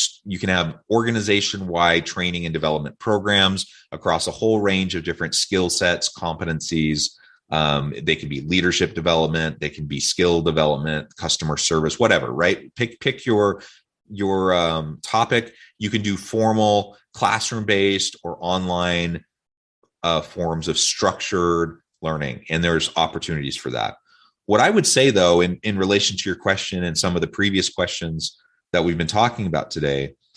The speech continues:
is the even greater opportunity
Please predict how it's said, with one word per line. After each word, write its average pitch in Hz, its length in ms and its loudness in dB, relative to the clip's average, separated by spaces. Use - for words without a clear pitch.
is 95 400 4
the 98 240 -4
even 139 220 2
greater 107 500 2
opportunity 87 960 -2